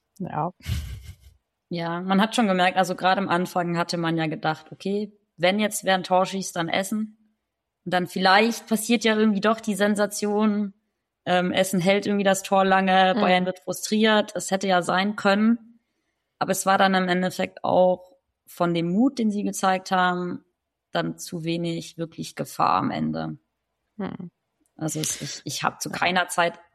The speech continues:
Speaker 2: ehrlich, also es ist gut, es gab ja eine Chance gegen Machmetovic, den sie dann im Eins gegen Eins, äh, super klärt, aber ich weiß gar nicht, wann das war.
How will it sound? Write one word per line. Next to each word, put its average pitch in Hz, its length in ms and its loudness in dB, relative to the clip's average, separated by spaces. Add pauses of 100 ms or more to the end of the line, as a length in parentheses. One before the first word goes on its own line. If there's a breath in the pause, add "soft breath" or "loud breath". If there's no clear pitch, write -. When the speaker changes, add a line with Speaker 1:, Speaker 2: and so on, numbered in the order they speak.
Speaker 2:
ehrlich, 175 420 0
also 180 140 2
es 185 80 -2
ist - 40 -14
gut, 220 140 2
es 196 100 0
gab 202 220 2
ja 180 80 6
eine 202 140 4
Chance 220 400 2
gegen 202 140 -2
Machmetovic, 214 600 -2
den 185 140 -4
sie 180 140 -8
dann 175 160 -2
im 175 100 -8
Eins 180 240 -6
gegen 175 180 -4
Eins, 175 460 -4 (640 soft breath)
äh, 180 240 2
super 180 280 -4
klärt, 190 220 -6
aber - 60 -6
ich - 120 -12
weiß - 160 -10
gar - 100 -10
nicht, - 180 -12
wann 170 140 -6
das - 220 -16
war. - 240 -10